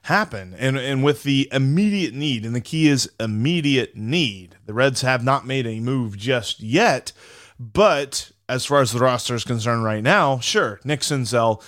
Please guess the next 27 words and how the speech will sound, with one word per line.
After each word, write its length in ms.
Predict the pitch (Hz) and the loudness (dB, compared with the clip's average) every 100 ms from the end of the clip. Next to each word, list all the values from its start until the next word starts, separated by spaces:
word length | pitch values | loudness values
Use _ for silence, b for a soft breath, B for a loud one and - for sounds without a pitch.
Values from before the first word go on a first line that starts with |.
| B B B | B B B
can 160 | 143 123 | -4 -2
play 460 | 120 117 113 110 _ _ - | 0 2 2 -2 _ _ -4
in 160 | 131 | -2
center 320 | 113 143 123 107 | 0 0 0 0
field 280 | 170 185 | 0 0
because, 360 | 147 147 147 110 | -2 -2 -2 -2
well, 220 | 113 131 | -2 -2
who 260 | 110 160 160 | 0 -2 0
else 360 | 170 175 - 156 | 0 0 -2 -6
is 120 | 131 | -4
going 260 | 156 165 | -2 -2
to 60 | 143 | -2
play 200 | 175 196 | 0 2
there? 240 | 135 98 _ B B B B B | 0 -4 _ B B B B B
But 280 | 131 156 202 | -2 2 4
with 160 | 226 247 | 2 2
that 240 | 240 175 | 2 2
being 200 | 196 190 | 0 0
the 140 | 180 165 | 0 2
immediate 420 | 156 170 160 117 | 2 0 0 -2
need, 420 | 165 196 165 120 | -4 -2 -4 -2
there's 220 | 143 139 | -2 0
something 400 | - 190 202 220 | -2 -2 -6 -6
you 140 | 208 139 | -2 -2
need 260 | 107 107 | -2 -6
to 120 | - 143 | -6 -2
know. 300 | 202 185 | 0 -2